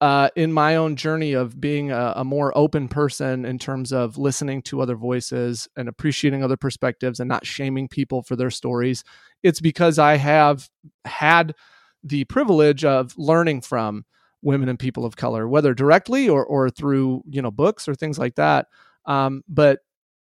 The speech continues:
once you've opened yourself up to those perspectives, I think, yeah, it just changes your outlook, and it moves you out of fear, and it moves you into empathy, and it moves you out of, like, a rigid way of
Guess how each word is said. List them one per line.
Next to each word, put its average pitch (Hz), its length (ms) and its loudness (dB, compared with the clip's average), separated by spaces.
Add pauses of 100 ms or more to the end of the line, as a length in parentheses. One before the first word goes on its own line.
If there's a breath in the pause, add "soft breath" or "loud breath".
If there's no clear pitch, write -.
(280)
once 165 240 -2
you've 156 260 -4
opened 175 320 2
yourself 151 340 0
up 151 140 2
to - 80 -6
those 135 240 -2
perspectives, 143 640 -2
I 127 80 0
think, 139 440 -10 (380)
yeah, 175 380 4
it 147 160 -2
just - 300 -6
changes 175 960 -2 (680)
your 135 120 -2
outlook, 113 440 -2 (300)
and 139 100 -2
it 135 60 -2
moves 160 340 2
you 170 100 0
out 151 220 4
of 156 100 2
fear, 139 280 -2
and 135 80 -2
it 127 80 -10
moves 139 240 -6
you 139 160 -4
into 156 260 -6
empathy, 131 640 -6
and 139 140 -8
it 135 80 -8
moves 139 360 -6
you 139 400 -2
out 143 280 0
of, 139 320 -2
like, 135 200 -2
a 139 60 -4
rigid 135 420 -2
way 135 360 0
of 123 260 -4